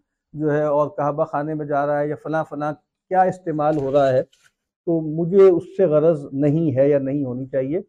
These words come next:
میرا خیال ہے کہ ہمیں ایک خاص حد تک ہم سب مکلف ہیں، باقی تو آپ آئی ٹی کی بات کر رہے ہیں، اس وقت دنیا میں جو بھی آدمی جس بھی جاب یا بزنس میں ہے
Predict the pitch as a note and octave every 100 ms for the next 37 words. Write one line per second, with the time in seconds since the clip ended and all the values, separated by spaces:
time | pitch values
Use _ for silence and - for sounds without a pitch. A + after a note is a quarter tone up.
0 | _ _ _ _ G3 C4 C4+ A3 A#3+ B3+
1 | C#4 G#3+ F3+ F#3+ G#3 G3+ F#3+ G3+ A3+ A3
2 | - F3 A#3 - F#3+ A3 G3+ F#3+ - F#3+
3 | E3+ C#3 C#3+ F#3 G3+ - _ _ _ _
4 | _ _ _ C3 D3+ D#3+ G#3+ A3 G#3+ G#3
5 | G#3 G3 - E3+ E3 D3+ D#3+ G#3 G#3 F3
6 | F3 F3+ F3+ E3+ F3+ F#3+ F#3+ F#3 - F#3+
7 | F3 E3 F3 F#3+ F#3+ F#3+ G3 G#3+ G#3+ F3+
8 | E3+ F3 F3+ D3+ D#3 E3 F3+ C#3+ D3 E3
9 | E3 C#3+ C#3 C3+ E3+ - D3 B2 A#2+